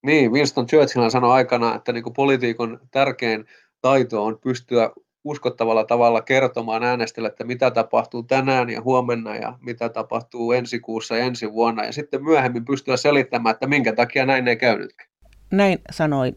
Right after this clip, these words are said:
Speaker 2: Eduskuntatutkimuksen keskuksen johtaja Markku Jokisipilä Turun yliopistosta. Kiitos teille jälleen kaikista viesteistä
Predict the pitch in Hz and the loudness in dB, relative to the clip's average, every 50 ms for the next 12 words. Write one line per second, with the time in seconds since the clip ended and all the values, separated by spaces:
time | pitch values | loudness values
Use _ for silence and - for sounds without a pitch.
0 | - - 156 143 131 - - - - - - 98 - - - - - - - - | -6 -6 -4 -4 -4 -6 -6 -10 -8 -8 -10 -10 -10 -10 -10 -10 -10 -10 -10 -10
1 | 131 - 113 113 - - - - - - - - - - - - - - - - | -8 -8 -8 -10 -10 -12 -18 -16 -14 -12 -12 -10 -10 -10 -12 -12 -12 -12 -10 -8
2 | - 78 - - - _ - - 76 - 160 - 135 131 - - - - - - | -8 -6 -8 -8 -10 _ -14 -10 -8 -8 -8 -8 -8 -10 -10 -10 -10 -8 -8 -8
3 | - - - - - 71 62 55 50 50 - - - - - - - - - - | -8 -8 -10 -10 -10 -8 -8 -10 -12 -12 -14 -16 -16 -16 -16 -16 -18 -18 -18 -20
4 | - - _ _ _ - - _ - - _ _ _ _ - 147 135 135 160 - | -20 -20 _ _ _ -20 -20 _ -20 -20 _ _ _ _ -6 -6 -4 -4 -6 -4
5 | - 180 160 147 143 143 - - - 160 143 139 139 135 135 - 135 135 - 131 | -2 -2 -2 -2 -2 -6 -8 -8 -6 -6 -6 -4 -4 -6 -4 -4 -6 -6 -6 -10
6 | - - - 117 - - - 160 160 151 139 - - 135 139 - - - - | -12 -8 -6 -6 -6 -4 -2 0 0 0 0 -2 -6 -8 -8 -8 -8 -8 -8